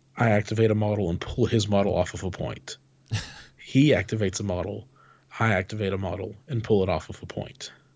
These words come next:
Speaker 2: Right.
Speaker 1: And we, we play that game with, uh, the occasional, uh, days happening on my side of the board 'cause Magneto gets Asteroid End, uh, <laughs> into the middle of the board turn,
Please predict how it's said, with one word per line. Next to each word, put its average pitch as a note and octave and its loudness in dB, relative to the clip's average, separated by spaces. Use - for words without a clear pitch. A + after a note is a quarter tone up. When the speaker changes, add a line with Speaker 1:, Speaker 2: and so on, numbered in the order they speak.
Speaker 2:
Right. G#2 -2
Speaker 1:
And B2 2
we, C#3+ 4
we D3+ 4
play C#3+ 6
that B2 6
game A#2 4
with, G2+ 0
uh, G2+ 6
the A2 2
occasional, A2 2
uh, G2+ 6
days A2+ 4
happening G#2 0
on G2 -2
my A#2 6
side A2 2
of A2 0
the A2+ 2
board G2+ 2
'cause F#2+ -2
Magneto G2+ 4
gets G2 -4
Asteroid G#2+ 2
End, G#2+ -2
uh, G2+ 0
<laughs> - -12
into A#2 2
the G#2 6
middle A2 8
of G2 4
the G#2 2
board C3 6
turn, B2 2